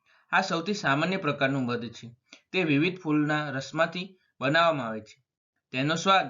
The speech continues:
હળવો અને મીઠો હોય છે અને તેનો રંગ સફેદથી ગાઢ એમ્બર સુધીનો હોઈ શકે છે. શેરડીનું મધ, સુગરકેન હની. શેરડીના ફૂલોના રસમાંથી બનાવવામાં આવે છે.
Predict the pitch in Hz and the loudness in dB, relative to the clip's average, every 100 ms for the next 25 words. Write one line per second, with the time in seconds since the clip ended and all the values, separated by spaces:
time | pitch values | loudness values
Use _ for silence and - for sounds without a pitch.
0 | - 131 135 156 185 143 156 147 127 - | -8 -10 -6 -4 -4 -4 -2 -4 -4 -4
1 | 165 139 113 107 117 117 _ _ _ - | -2 -2 -4 -8 -18 -20 _ _ _ -4
2 | 160 170 - 131 147 151 170 160 143 - | -2 0 -2 -4 0 2 2 0 -8 -10
3 | 127 - 160 - 165 139 139 - - - | -10 -6 -8 -4 -6 0 0 0 -6 -8
4 | 135 147 185 190 139 143 170 190 196 202 | -6 0 0 0 -6 -6 -4 0 2 2
5 | 160 143 113 113 110 _ _ _ _ _ | -2 -8 -12 -14 -18 _ _ _ _ _
6 | - _ _ - - 156 156 151 190 202 | -20 _ _ -14 -4 -2 0 -2 0 0
7 | 175 131 123 123 _ _ _ - 170 190 | 0 -2 -4 -16 _ _ _ -6 0 0
8 | 196 185 170 123 113 113 _ _ _ _ | 0 0 -2 -4 -6 -12 _ _ _ _
9 | _ - 135 131 170 208 208 147 147 139 | _ -6 -6 -2 0 0 0 0 0 0
10 | 135 - 180 175 151 127 127 151 156 131 | -2 -2 -2 -2 -2 -4 -2 0 0 0
11 | 120 107 - 104 | -2 -8 -14 -18